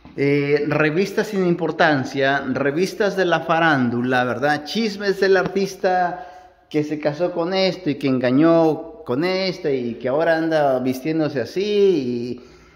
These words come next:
eh, todo ese tipo de cosas, paisano, el Piolín por la mañana, Erasmo y la Chocolata,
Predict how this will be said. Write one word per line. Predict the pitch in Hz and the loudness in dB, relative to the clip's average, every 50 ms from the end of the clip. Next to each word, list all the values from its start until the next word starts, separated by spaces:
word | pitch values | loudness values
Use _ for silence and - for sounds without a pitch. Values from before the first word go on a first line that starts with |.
| - _ - | -20 _ -8
eh, | - - - - - - - - - - | -8 -6 -6 -8 -12 -16 -20 -20 -12 -6
todo | - 190 185 196 196 190 | -4 -4 -2 -2 -4 -4
ese | 190 185 185 | -4 -4 -6
tipo | 185 - 190 - - 190 185 | -8 -8 -12 -8 -4 -2 -2
de | 185 190 | -2 0
cosas, | 202 202 190 190 185 160 170 156 147 | 0 -2 0 0 -2 -4 -4 -8 -4
paisano, | 151 143 135 151 143 151 156 156 156 | -4 -4 -2 -2 -2 -2 -2 -2 -2
el | 147 151 156 151 127 123 | -2 0 0 -2 -2 -2
Piolín | 151 151 156 156 165 170 175 175 165 | -2 0 0 2 2 0 0 0 -2
por | 165 160 156 | -2 -2 0
la | 151 147 139 | 2 2 2
mañana, | 139 135 139 143 160 185 190 190 190 190 190 185 185 180 175 175 165 156 | 0 0 0 0 0 0 2 0 2 2 0 0 0 -2 -2 -2 0 0
Erasmo | 143 139 143 156 160 151 151 160 147 | 2 2 2 2 2 0 0 -2 0
y | |
la | 139 135 123 - | 0 0 -4 -4
Chocolata, | - 135 120 - - 113 117 120 135 160 175 190 190 185 185 175 180 - 180 175 170 160 151 - - | -4 -8 -8 -6 -4 0 2 2 4 4 4 4 4 2 2 0 0 2 2 4 4 2 0 -2 -10